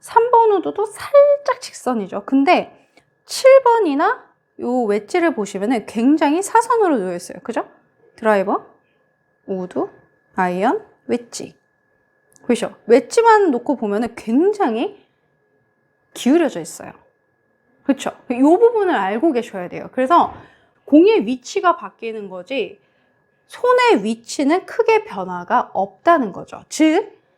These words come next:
내 어드레스는 이 상체의 높낮이만 좀 바뀌고요. 당연히 엉덩이가 뒤로 빠지겠죠, 숙여질수록.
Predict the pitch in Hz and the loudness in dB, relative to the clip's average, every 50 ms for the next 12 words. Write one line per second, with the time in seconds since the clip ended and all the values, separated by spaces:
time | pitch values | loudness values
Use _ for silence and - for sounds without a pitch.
0 | _ _ _ _ _ _ _ _ _ _ _ _ _ _ _ - 208 247 269 349 | _ _ _ _ _ _ _ _ _ _ _ _ _ _ _ 0 2 4 4 4
1 | 370 - - - 214 214 214 208 302 320 294 254 254 - - 170 185 208 214 190 | 4 2 0 -2 -2 -2 0 -2 -2 0 -2 -2 -4 -6 -12 -10 -6 -6 -6 -6
2 | - - _ _ _ _ _ _ - 233 240 240 240 233 - - 440 480 508 494 | -8 -14 _ _ _ _ _ _ -16 -14 -14 -14 -14 -14 -6 -4 -2 -2 -2 -4
3 | 494 - - - 403 392 359 359 349 339 381 415 466 494 494 - _ _ _ _ | -8 -12 -10 -6 -4 -2 -2 -2 -2 -2 -2 -2 -2 -4 -6 -12 _ _ _ _
4 | _ - 208 196 214 220 233 254 285 330 349 349 330 330 - 247 226 220 220 240 | _ -16 -12 -10 -6 -4 -2 0 0 0 0 -2 -4 -4 -8 -10 -12 -10 -12 -10
5 | - 302 294 277 - 202 - _ - 214 202 196 165 170 190 202 185 - _ _ | -10 -10 -10 -10 -14 -20 -20 _ -14 -14 -12 -12 -12 -12 -12 -12 -12 -14 _ _
6 | _ _ - 320 339 392 403 339 247 208 214 226 262 320 302 247 220 196 220 269 | _ _ -4 0 0 2 2 2 0 -2 -2 -4 -4 -4 -4 -4 -4 -4 -4 -4
7 | 339 - - _ _ _ _ _ - 226 226 226 226 294 359 392 370 - 262 - | -6 -8 -14 _ _ _ _ _ -10 -10 -6 -2 -2 0 0 0 -4 -8 -10 -12
8 | - 196 - - 277 294 277 - 214 196 - - 190 202 277 - - _ | -12 -14 -14 -10 -8 -6 -6 -6 -10 -14 -14 -10 -8 -6 -6 -8 -10 _